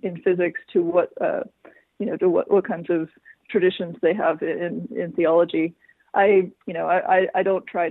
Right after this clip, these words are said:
to, um, to connect the physics to, to theology myself, but, um,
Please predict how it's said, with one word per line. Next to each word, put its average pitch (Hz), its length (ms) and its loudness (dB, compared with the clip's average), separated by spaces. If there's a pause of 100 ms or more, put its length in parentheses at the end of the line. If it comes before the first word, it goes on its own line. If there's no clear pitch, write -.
to, 170 320 -2
um, 160 340 -4 (240)
to 226 100 -4
connect 202 380 -2 (380)
the 202 160 2
physics 190 340 0 (100)
to, 170 300 0
to 185 80 -2
theology 175 540 0
myself, - 380 -4 (120)
but, 165 200 0 (120)
um, 165 280 -4